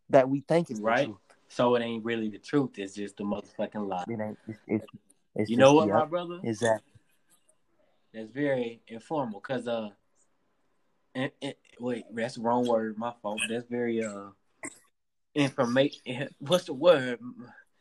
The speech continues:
Speaker 2: That's very, uh,
Speaker 1: Very, uh, uh, uh,
Speaker 2: uh, motherfucking
Speaker 1: I think inform-, I think you was good with inform-, in, in, in, in, in, in for, mm, I, mm.
Speaker 2: Infrared?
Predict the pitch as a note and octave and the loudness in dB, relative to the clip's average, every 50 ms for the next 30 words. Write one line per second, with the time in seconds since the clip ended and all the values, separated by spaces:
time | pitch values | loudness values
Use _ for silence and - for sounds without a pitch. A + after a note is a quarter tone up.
0 | _ _ _ - C#3+ D3+ C#3+ C#3+ D3 C#3+ C3+ C3+ C3+ C3 B2+ B2+ B2 A#2+ A2+ G#2+ | _ _ _ -2 -2 -2 -2 0 -2 0 -2 -2 -4 -6 -6 -6 -6 -6 -8 -12
1 | G#2+ G#2+ - - _ _ _ _ _ _ - B2+ - F#3 G3+ G3 F#3+ F3+ F#3 F3+ | -12 -14 -16 -20 _ _ _ _ _ _ -2 4 8 10 12 12 12 10 8 6
2 | E3 - - _ _ _ _ _ _ _ _ _ _ - D#3 C#3+ C3+ C3 C3 - | 2 0 -4 _ _ _ _ _ _ _ _ _ _ 10 12 12 12 12 10 10
3 | - C#3+ C#3+ C#3 C3 B2+ B2 D3+ D3 C3+ C3 C3 B2 B2 A#2+ A#2 G#2+ G#2 _ _ | 10 10 10 12 10 10 8 8 8 6 6 4 2 2 0 -2 -4 -10 _ _
4 | _ _ _ - B2 C3 C3+ C#3 C3+ C3+ - C#3+ C#3 C3+ C3 - - B2+ A#2+ A#2 | _ _ _ -6 0 2 4 4 4 2 0 -4 -6 -6 -6 -10 -14 -16 -16 -16
5 | A2+ A2+ - _ _ _ - - A#3 - - D#4+ C#4 C4+ - B3+ B3+ B3 - B3+ | -16 -20 -20 _ _ _ 4 4 6 6 6 2 0 0 -2 -6 -6 -6 0 2
6 | C#4 D4+ D#4 - - C#4+ - - E4+ D#4+ - - D#4+ D#4+ D#4 D4 A#3 A3+ E4+ F#4+ | 4 4 4 4 4 4 4 4 0 -6 -6 -4 -6 -6 -6 -6 -8 -6 -4 -4
7 | G#4 F#4+ D4+ C4+ A#3+ C4 C4 B3+ - - D4+ D#4+ - _ A3+ G#3+ G3+ - - A3+ | -4 -4 -4 -4 -2 -2 -2 -4 -4 -6 -6 -6 -6 _ -12 -14 -14 -12 -14 -16
8 | - - A3 G#3+ - G#3+ A3 G#3+ F3 - - F#3 F#3+ F#3+ E3+ - F#3 G3 G3+ F#3+ | -14 -14 -14 -10 -8 -6 -6 -6 -8 -10 -8 -6 -6 -6 -6 -6 -6 -6 -6 -6
9 | - - F#3+ G#3 A3 - - G#3 G3 F#3+ F#3+ F#3 F3+ - _ _ _ _ _ _ | -8 -6 -6 -6 -6 -6 -2 0 0 2 2 0 -2 -4 _ _ _ _ _ _
10 | _ _ _ _ - D3+ E3+ D#3+ C#3 A#2 G2+ G2+ - _ _ - - - C#3+ C#3 | _ _ _ _ -10 -6 -6 -6 -6 -8 -10 -14 -20 _ _ -4 2 2 2 2
11 | F#2 A#2+ C3+ C#3 B2+ A#2 G#2 G2 _ _ _ _ _ _ _ _ _ - D3 E3+ | 2 -2 -6 -6 -8 -8 -12 -14 _ _ _ _ _ _ _ _ _ -6 -4 -4
12 | E3+ E3+ D3+ C#3+ C3 C#3 D#3 F#3 G#3 A3+ A3+ G#3 F3+ | -4 -4 -6 -6 -2 -2 -2 -2 -2 -4 -6 -8 -10